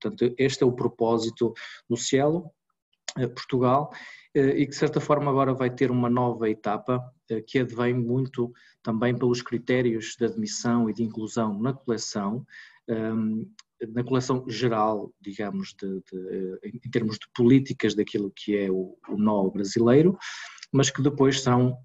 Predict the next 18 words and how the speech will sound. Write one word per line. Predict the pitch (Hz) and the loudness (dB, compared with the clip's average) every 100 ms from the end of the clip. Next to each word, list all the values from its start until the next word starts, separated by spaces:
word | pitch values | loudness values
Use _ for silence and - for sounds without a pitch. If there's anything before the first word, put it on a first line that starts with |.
| - - | -12 -6
eh, | 110 113 - - _ _ | -4 -2 -4 -8 _ _
digamos, | 110 107 110 110 107 - - - - _ | -4 0 0 0 -4 -8 -12 -18 -20 _
colocadas | - 123 120 127 120 120 113 - | 0 0 2 2 2 0 -2 -6
em | 120 - | -8 -4
prática | 113 117 - 120 | -4 -2 -4 -4
também | 120 107 104 107 107 107 - | -4 -2 -2 -2 -4 -6 -12
no, | 101 104 101 | -12 -10 -8
no | 101 | -8
Cielo | - 113 101 | -4 -4 -4
Portugal. | - - - 90 - _ _ _ _ _ _ - - | -8 -14 -8 -8 -8 _ _ _ _ _ _ -10 0
Eh, | 120 120 | 2 2
estas, | 127 135 143 139 - - | 0 2 2 0 -4 -4
estas, | 120 - 127 120 117 - - _ - - - | -4 0 2 4 2 -4 -10 _ -18 -14 -12
estes | - | -10
critérios, | - 135 127 143 143 123 113 | -2 0 2 2 2 2 0
os | 113 | -2
novos | 123 - | -4 -4
critérios, | - 120 127 113 107 104 | -2 0 2 2 0 -6